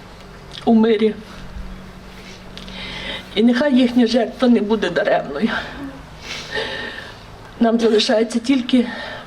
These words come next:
пам'ятати про їхні вчинки. Любити своїх батьків — це саме головне. Любити свої родини. Любити оточуючих, які поряд з нами. І саме головне —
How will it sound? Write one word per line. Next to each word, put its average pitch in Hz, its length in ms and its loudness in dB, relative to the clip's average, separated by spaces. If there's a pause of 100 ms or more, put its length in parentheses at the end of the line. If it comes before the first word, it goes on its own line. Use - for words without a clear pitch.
пам'ятати 240 680 2
про 214 220 0
їхні 214 360 2
вчинки. 226 560 2 (2000)
Любити 240 480 4
своїх 240 420 4
батьків — 220 540 2 (200)
це 214 160 0
саме 214 380 4
головне. 196 640 2 (300)
Любити 240 400 4
свої 240 360 4
родини. 214 640 2 (1160)
Любити 226 580 2 (100)
оточуючих, 214 880 0
які 202 220 2
поряд 202 420 2
з 202 80 -4
нами. 190 420 2 (800)
І 208 100 2
саме 240 380 4
головне — 208 580 2